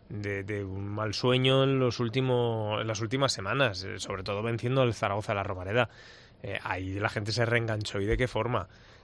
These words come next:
Lo de estos dos últimos partidos son dos pasos atrás dolorosos.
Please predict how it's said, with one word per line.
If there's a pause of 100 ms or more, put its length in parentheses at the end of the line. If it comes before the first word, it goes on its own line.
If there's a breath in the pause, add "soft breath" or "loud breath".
(320 soft breath)
Lo
de
estos
dos
últimos
partidos
son
dos
pasos
atrás (840 soft breath)
dolorosos.